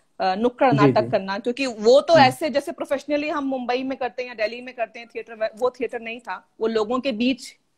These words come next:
Speaker 1: ही थिएटर रहा है। इसके बाद
Speaker 2: जी।
Speaker 1: स्कूल में एक लेवल थोड़ा और अच्छा हुआ कि आप,
Speaker 2: हम्म।
Speaker 1: अ, ब-, नाटक, लिखे हुए नाटक,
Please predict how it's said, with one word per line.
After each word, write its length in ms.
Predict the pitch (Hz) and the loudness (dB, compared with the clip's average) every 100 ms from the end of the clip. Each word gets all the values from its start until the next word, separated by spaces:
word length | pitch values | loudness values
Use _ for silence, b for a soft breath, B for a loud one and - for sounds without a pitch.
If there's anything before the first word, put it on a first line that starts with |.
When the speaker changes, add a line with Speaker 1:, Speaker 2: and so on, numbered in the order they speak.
| _ _ _ _ - | _ _ _ _ -2
Speaker 1:
ही 100 | 269 | -2
थिएटर 360 | - 220 214 | 0 0 0
रहा 220 | 208 190 196 | -2 -2 -6
है। 180 | 208 269 _ _ _ - | -8 -12 _ _ _ -6
इसके 160 | - | 0
बाद 280 | 269 277 302 | 6 6 6
Speaker 2:
जी। 220 | 254 - | 4 -2
Speaker 1:
स्कूल 320 | 311 359 381 381 | 4 6 6 2
में 260 | 381 381 | 2 2
एक 460 | 311 - 302 302 - | -2 4 4 2 -4
लेवल 280 | 285 262 269 | 0 2 2
थोड़ा 280 | 269 233 214 | 0 0 0
और 400 | - - 196 214 | -4 -4 -2 -2
अच्छा 260 | 254 - | -6 -4
हुआ 300 | 262 247 226 233 _ _ _ | -4 -2 -6 -8 _ _ _
कि 100 | - | -6
आप, 280 | 220 226 233 156 | 0 2 2 6
Speaker 2:
हम्म। 420 | 147 123 127 - _ | 6 6 2 -8 _
Speaker 1:
अ, 200 | 208 202 | -8 -8
ब-, 300 | 196 190 - - | -8 -12 -14 -6
नाटक, 400 | 262 254 254 302 330 | 4 4 6 2 0
लिखे 300 | 269 - 370 | -6 -4 -4
हुए 240 | 339 311 | 0 0
नाटक, 360 | 269 226 240 | 0 -2 -2